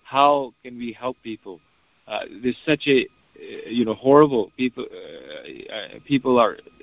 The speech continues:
being, uh, uh, destroyed left and right. Uh, buildings are being broken.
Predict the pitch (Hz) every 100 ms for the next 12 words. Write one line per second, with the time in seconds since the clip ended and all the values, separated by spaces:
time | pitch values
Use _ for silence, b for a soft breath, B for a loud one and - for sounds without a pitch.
0 | - 127 123 120 113 104 - _ _ _
1 | _ - 87 113 117 - - 139 131 -
2 | _ _ _ _ _ - 123 131 - 113
3 | 104 92 _ _ _ _ _ _ _ _
4 | - - - 120 139 139 135 120 117 120
5 | 101 117 113 104